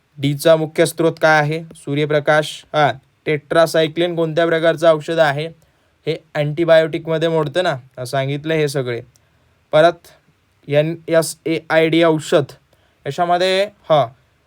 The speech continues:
काही झालेले प्रश्न आहेत बरं. पॅरासिटामॉलचा जास्त डोस, ओव्हरडोस जर घेतला तुम्ही पॅरासिटामॉलचा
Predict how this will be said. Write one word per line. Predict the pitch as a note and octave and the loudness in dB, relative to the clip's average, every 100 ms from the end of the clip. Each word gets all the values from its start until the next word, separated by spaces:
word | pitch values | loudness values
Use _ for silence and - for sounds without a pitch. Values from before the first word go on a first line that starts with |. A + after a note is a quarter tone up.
| _ | _
काही | E3 E3 G3 | -2 0 0
झालेले | F#3 F#3+ G3 G3 | 2 2 0 -2
प्रश्न | F#3 F3+ F#3 | -2 -2 0
आहेत | F3+ E3+ E3+ | 0 0 -2
बरं. | F3 B2+ A#2 _ _ _ _ _ _ _ _ _ _ _ _ _ _ _ - | 0 0 -6 _ _ _ _ _ _ _ _ _ _ _ _ _ _ _ 0
पॅरासिटामॉलचा | D3 E3+ E3+ E3 F3 F3 E3+ F3 | 2 2 0 -6 -4 -4 0 0
जास्त | E3+ E3 D3 | 2 0 0
डोस, | C#3+ A#2 - C#3+ | -6 -6 -6 -4
ओव्हरडोस | D#3+ E3+ F3 E3+ | 0 2 2 0
जर | D#3+ F3 | 0 2
घेतला | E3 E3 E3 | 2 2 0
तुम्ही | D3 D#3 D3 | 2 -2 2
पॅरासिटामॉलचा | D3 C#3 C3+ B2+ B2+ A#2 G#2+ G#2+ | 4 4 0 -6 -4 -4 -4 -8